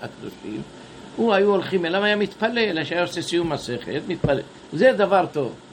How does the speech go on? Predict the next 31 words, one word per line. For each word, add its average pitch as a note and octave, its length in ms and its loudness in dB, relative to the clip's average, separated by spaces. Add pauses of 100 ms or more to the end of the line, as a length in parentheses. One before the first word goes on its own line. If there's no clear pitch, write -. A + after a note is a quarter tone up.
(140)
זה A3 120 4
המקצוע F3 420 0
של C3 220 -2
הרב. G#2+ 240 -4 (520)
אבל C#3 180 2
שהרבנים, C#3+ 680 2
הנבלות E3 640 2
האלה, E3+ 280 4
נכנסים D3 520 -4
בעניינים E3 420 0
שלא D#3+ 380 -2
שלהם, A2 580 -2 (680)
מה B3 160 -4
אתה C4+ 180 -2
מבין C#4 340 -4
ברפואה? A3+ 640 -2 (540)
תגיד E3+ 300 0
לעלם, D3+ 520 6
לך F3 180 -4
לרופא F3 380 0
שמבין. F#3 640 -6 (320)
אל C#3 80 -2
תגיד A3+ 340 -8
לו, A3+ 140 -4
"אל G3 140 -2
תלך". C#3 400 0 (580)
תגיד A#3 200 -4
לו, A#3+ 120 2
"אני A#3 140 0
מברך G#3+ 500 2
אותך". - 180 -6